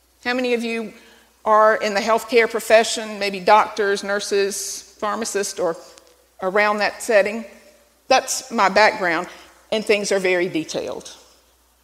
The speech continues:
Detailed examples. Luke was also extremely intelligent. Luke is also the gospel of the underdog. You know, Gentiles. We don't think of ourselves as Gentiles, but that's who we are.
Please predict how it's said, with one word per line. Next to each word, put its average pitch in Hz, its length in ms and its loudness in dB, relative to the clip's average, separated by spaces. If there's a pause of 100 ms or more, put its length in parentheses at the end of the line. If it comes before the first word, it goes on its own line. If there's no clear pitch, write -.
(1600)
Detailed 196 540 -2
examples. - 880 -10 (380)
Luke 226 220 -2
was 208 120 -4
also 208 360 -2
extremely 226 560 -4
intelligent. 190 640 -2 (1400)
Luke 302 340 -2
is 247 120 -2
also 269 360 2
the 226 120 -4
gospel 233 580 0
of 214 220 4
the - 120 -2
underdog. 156 600 -2 (1500)
You 247 140 -4
know, 190 200 -2 (420)
Gentiles. 208 760 0
We 440 60 6
don't 339 160 2
think 311 160 0
of 254 80 0
ourselves 190 400 4
as 165 120 -8
Gentiles, 202 540 2
but 226 100 -4
that's 247 180 2
who 254 100 -2
we 196 140 2
are. 269 280 2